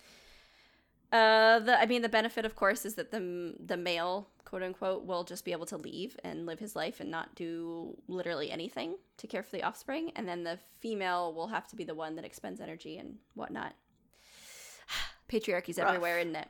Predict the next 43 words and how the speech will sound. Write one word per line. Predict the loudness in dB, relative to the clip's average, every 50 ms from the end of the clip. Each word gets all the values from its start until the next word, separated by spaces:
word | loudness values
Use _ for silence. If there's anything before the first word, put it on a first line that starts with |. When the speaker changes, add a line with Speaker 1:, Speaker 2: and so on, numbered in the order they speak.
| -12
Speaker 2:
Literally | -8 -4 -2 -2 0 0 0 0 -2 -4 -6 -10 -14
so | -12 -10 -6 -4 -4 -4
rough. | -2 -2 -2 -4 -4 -6 -10 -20 -20 -12 -6
Speaker 1:
But | 2 4 4 4 4
some | 2 0 0
flatworms | 4 6 6 6 6 4 0 0 -2
can | -4 -4 -2
regenerate. | -2 -2 0 0 0 0 0 2 0 0 0
It | -2
just | -8 -8 -10
depends, | -8 -2 0 0 0 0 0 -4 -6 -8 -4
and, | -4 -2 0 0 0 0 -2 -4 -8 -10 _ _ _ _ -8 -4
uh, | -2 0 0 2 0 0 -2 -4 -8 -14 _ _ _ _ _ _ _ _ _ -2
yeah, | 0 0
it | 0 0
can | -2 -4
take | -4 -4
as | -4 -2 -2
little | 0 0 2 0 0
as | -2 -4
ten | -2 -2 -2 0
days, | 0 0 0 -2 -4
which | -10 -12 -12
is | -12 -12
pretty | -8 -6 -4 -4
cool. | -2 -2 -2 -2 -2
So | -4 -2
they're | 0 2 4 4 2
under | 2 0 -2 -2
study | -4 -4 -6 -6 -6 -6 -8
for | -6 -6 -4 -4 -4 -4 -6
a | -2
lot | -2 0 0
of | 0 -2
that | -2 -4 -4
to | -6 -10
try | -8 -6 -6
to | -6
understand | -6 -8 -8 -8 -8 -8 -8
how | -4
that | -4 -4 -4
works. | -4 -8 -10 -8 -12 -14 -14 -14 -18 -20 -20 -20 -20 _ _
Conservation-wise, | -2 -2 -2 0 0 -2 0 0 -2 2 4 6 6 6 4 0 -6